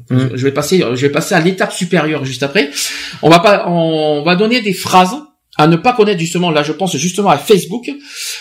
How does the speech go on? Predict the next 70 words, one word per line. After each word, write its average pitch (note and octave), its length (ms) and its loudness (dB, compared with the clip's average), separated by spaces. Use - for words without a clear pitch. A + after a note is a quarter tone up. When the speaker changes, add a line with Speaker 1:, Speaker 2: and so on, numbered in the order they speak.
Speaker 2:
euh, C#3+ 680 4
qui, F3 520 -2
il D#3+ 60 -6
y E3 80 2
a D#3+ 40 4
des F3+ 120 0
phrases G#3 240 0
à F3 40 0
ne E3 80 2
pas A3+ 200 4
dire A3+ 320 -4
à E3 80 -2
quelqu'un F3+ 300 -4
qui F3+ 140 -8
déprime. C#3 420 -2
Speaker 1:
Mhm. F3+ 260 6
Speaker 2:
Il B2 80 -14
y A#2 60 -8
a G#2+ 40 -8
des B2+ 100 -8
phrases G#3 340 0
à D#3 40 2
ne C3 100 0
pas E3 160 2
commettre, G3 380 -2
et - 60 2
ça G#3 120 4
sera A3+ 240 -2
pareil B3 340 2
pour G3+ 140 -8
ceux A#3+ 100 -2
qui A#3 140 -2
souffrent C#4 260 -2
de G3 80 2
santé F#3+ 300 -2
mentale A#3+ 600 2
et F#3 80 -2
physique. C3 400 -6
On E3+ 80 2
va A#3 100 4
en C#4 120 0
parler A#3+ 260 0
juste E3+ 240 -2
après. D3 380 -6
On - 120 2
va D#3 100 8
faire C#4 160 2
une A3 180 0
pause. C3+ 320 -4
Je C3+ 100 -10
vais D3 100 2
vous D#3 160 -4
passer D3+ 300 -2
deux C#3+ 420 2
trucs, G3+ 220 -6
euh, C#3+ 600 0
deux, F#3+ 180 0
une A3+ 120 -2
chanson D4 260 -2
que, G#3 180 2
que E3 140 -2
je C#3 120 -4
n'ai C#3+ 200 0
jamais A#3 260 2
passée, F#3 420 2
qui - 100 -10
s'appelle D#3 320 0
Ils A#3 120 0
sont A3 220 -6
exclus. - 560 -4